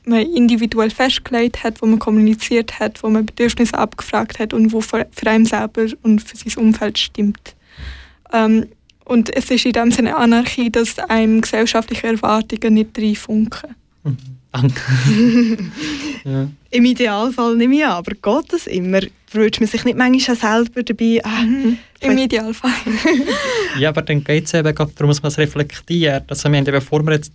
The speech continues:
Speaker 2: das Gespräch angefangen haben, habe ich gesagt, hey, ich werde von uns drei wahrscheinlich schnell am meisten reden. Schauen wir schnell, wie wir das Mikrofon anordnen, dass wir einfach so, so Zeug haben. Und das ist genau das, was wir machen, auch schnell reflektieren. Wir haben Dynamiken untereinander.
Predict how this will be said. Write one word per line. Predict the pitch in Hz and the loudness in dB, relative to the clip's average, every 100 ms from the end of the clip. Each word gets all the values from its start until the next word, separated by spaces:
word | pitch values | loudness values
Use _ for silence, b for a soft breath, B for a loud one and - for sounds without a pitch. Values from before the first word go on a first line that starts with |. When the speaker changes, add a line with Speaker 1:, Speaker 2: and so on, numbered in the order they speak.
| _ | _
Speaker 2:
das | 147 - | -12 -10
Gespräch | - 139 143 | -4 -2 -2
angefangen | 143 - 143 143 139 | -6 -2 -2 0 2
haben, | 135 135 | 2 2
habe | 139 | 0
ich | 135 - | -4 -6
gesagt, | - 139 - | -4 -2 -2
hey, | 139 135 | -2 0
ich | 147 - _ _ - | -2 -4 _ _ -4
werde | 143 - | -4 0
von | 143 | -2
uns | 143 | 0
drei | 151 | -2
wahrscheinlich | 143 143 - | -2 -2 0
schnell | 147 143 | 0 0
am | 139 | 2
meisten | 139 147 - | 0 0 0
reden. | 165 160 165 165 | 0 0 -2 -2
Schauen | 151 147 147 | -2 0 0
wir | |
schnell, | 147 147 135 135 | 0 0 0 0
wie | |
wir | 131 | 0
das | |
Mikrofon | 175 151 - 175 165 156 | -2 -4 -4 -4 0 0
anordnen, | 156 165 151 147 | 0 2 0 0
dass | 156 147 | -6 -2
wir | 147 | -2
einfach | 147 147 | -4 -6
so, | 151 | -2
so | 143 156 | -2 -2
Zeug | - 170 - | -2 -4 0
haben. | 160 | 0
Und | 143 | 0
das | 151 | -2
ist | 151 | -4
genau | 156 151 | -2 0
das, | 156 147 | 0 0
was | 147 | 2
wir | 139 139 B B B - | 2 0 B B B -4
machen, | 165 - 160 | -2 -2 -2
auch | |
schnell | 160 151 | -2 -2
reflektieren. | 143 160 151 - 180 175 160 | -2 -6 -10 -4 0 0 0
Wir | 135 | 2
haben | 165 175 | 2 2
Dynamiken | 185 170 160 156 151 165 | 2 2 0 -2 -2 0
untereinander. | 156 156 151 151 147 147 | 2 2 0 2 2 0